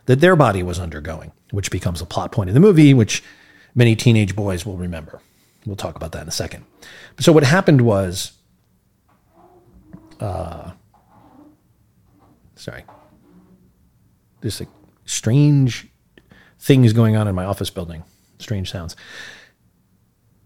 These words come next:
Again, not to be too technical, but a typical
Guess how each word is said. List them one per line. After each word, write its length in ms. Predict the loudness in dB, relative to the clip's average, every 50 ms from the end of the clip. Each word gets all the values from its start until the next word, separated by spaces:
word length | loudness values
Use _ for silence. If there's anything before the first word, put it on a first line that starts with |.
| _ _ _ _ _ _ -2
Again, 320 | 2 2 4 2 2 0 0
not 180 | 2 2 2
to 60 | 2 2
be 60 | 2
too 120 | 2 4
technical, 460 | 4 4 2 2 2 -2 -2 -8 -14 -16 _ -4 0
but 220 | 2 2 2 0
a 40 | -4
typical 720 | -2 0 0 0 2 2 0 0 2 2 4 4 2 0